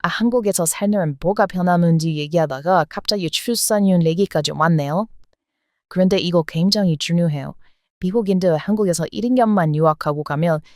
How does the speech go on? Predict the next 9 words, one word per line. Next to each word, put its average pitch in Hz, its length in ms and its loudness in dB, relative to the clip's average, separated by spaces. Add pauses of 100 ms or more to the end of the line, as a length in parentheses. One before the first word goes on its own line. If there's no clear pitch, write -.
(180)
진짜 226 300 2
바뀌는 180 540 -2
거는 160 300 0
책임감이에요. 156 960 -2 (560)
미국인들이 190 880 2
책임감이 226 600 0
엄청 220 420 0
생기고 233 540 0
돌아가요. 147 600 -6